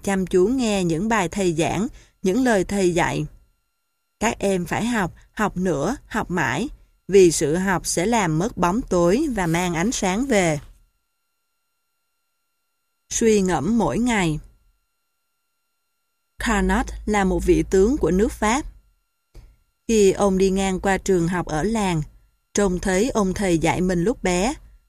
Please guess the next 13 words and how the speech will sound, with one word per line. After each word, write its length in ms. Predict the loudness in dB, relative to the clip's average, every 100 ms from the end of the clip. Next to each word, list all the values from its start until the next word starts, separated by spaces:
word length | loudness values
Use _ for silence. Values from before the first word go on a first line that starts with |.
| _
bây 240 | -2 0 2
giờ 260 | 0 0
đã 140 | 0 -2
đầu 220 | 0 -2
tóc 280 | 0 -2 0
bạc 200 | -2 -4
phơ, 380 | -6 -2 -2 -4 -10 _ -6
đang 260 | -2 -2
ngồi 280 | 0 0 0 -2
trong 180 | -2
lớp 260 | 0 -2 -2
dạy 240 | -2 -2
học. 320 | -2 -4 -6